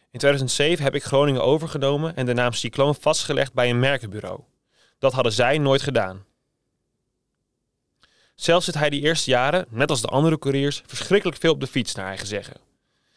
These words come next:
"Ik weet nog dat ze in Groningen een feestje gaven, omdat het hun laatste dag was.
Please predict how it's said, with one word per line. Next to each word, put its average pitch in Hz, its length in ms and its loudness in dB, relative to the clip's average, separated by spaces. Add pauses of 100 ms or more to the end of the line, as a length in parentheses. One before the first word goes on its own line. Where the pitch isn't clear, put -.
(300)
"Ik 113 140 -10
weet 139 180 2
nog 165 100 2
dat 139 160 2
ze 143 80 -4
in 127 80 0
Groningen 151 440 4
een 120 60 0
feestje 151 360 0
gaven, 104 400 -2
omdat 131 200 2
het 131 100 -2
hun 120 140 2
laatste 127 320 0
dag 120 220 0
was. - 420 -12